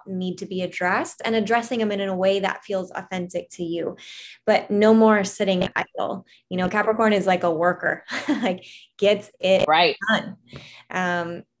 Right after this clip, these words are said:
Speaker 1: so don't make it more difficult than it has to be, again, by tapping into our limitless nature. That's when those solutions
Speaker 2: Right.
Speaker 1: arrive, rather than just, like, sweating it out and grudging and realizing, "Oh, I could have just done this."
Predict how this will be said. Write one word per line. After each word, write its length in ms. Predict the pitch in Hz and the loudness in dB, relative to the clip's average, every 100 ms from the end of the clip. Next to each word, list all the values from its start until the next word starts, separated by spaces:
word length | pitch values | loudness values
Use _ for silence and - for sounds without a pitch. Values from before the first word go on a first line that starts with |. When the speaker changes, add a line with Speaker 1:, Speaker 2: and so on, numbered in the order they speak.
| _ _ _ _ _ _ _ | _ _ _ _ _ _ _
Speaker 1:
so 220 | - 233 | -2 2
don't 240 | 220 247 254 | 4 4 4
make 180 | 285 285 | 2 2
it 100 | 294 | 0
more 160 | 294 | 0
difficult 460 | 254 262 285 269 269 | 0 0 0 -2 -2
than 140 | 262 | -2
it 100 | 269 | -4
has 640 | 226 - 247 240 277 - - | -8 -10 -6 -6 -6 -10 -12
to 100 | - | -10
be, 520 | 175 160 160 170 269 - | -8 -6 -4 -2 -2 -2
again, 420 | 208 202 190 214 | -2 0 2 2
by 180 | 220 202 | 2 2
tapping 440 | 202 196 202 208 | -2 -6 -2 -2
into 320 | 190 190 208 | -2 -4 -4
our 140 | 196 190 | -2 -2
limitless 500 | 185 180 - 190 - | -2 -4 -4 -6 -4
nature. 460 | 240 277 - 202 196 | -2 -2 -2 -6 -4
That's 240 | - - | -4 -4
when 100 | 196 | -6
those 220 | 190 190 | -4 -6
solutions 800 | - 185 180 196 190 - 196 190 | -6 -4 0 0 0 -4 -6 -4
Speaker 2:
Right. 240 | 160 156 180 180 | -4 -6 -8 -2
Speaker 1:
arrive, 480 | 185 185 180 180 - - - - - _ | 0 0 0 -4 -8 -20 -20 -20 -20 _
rather 360 | 180 180 185 180 | 0 2 2 2
than 240 | 185 180 | 0 -2
just, 180 | 180 - | -6 -8
like, 160 | 175 170 | -12 -10
sweating 720 | - - 190 196 202 196 180 | -14 -6 0 2 2 2 -2
it 160 | 170 - | -6 -4
out 440 | 190 196 208 202 180 | 0 2 2 0 -4
and 260 | 175 170 | -8 -8
grudging 480 | 190 202 190 196 185 | -4 -2 -2 -4 -4
and 160 | 180 175 | -6 -6
realizing, 720 | 180 202 196 185 180 180 175 180 | -2 2 4 2 0 -6 -8 -6
"Oh, 360 | 170 - - - | -6 -6 -8 -8
I 80 | |
could 180 | 185 196 | -6 -2
have 80 | 185 | -2
just 200 | 180 175 | -2 -6
done 180 | 170 165 | -10 -10
this." 100 | 165 | -12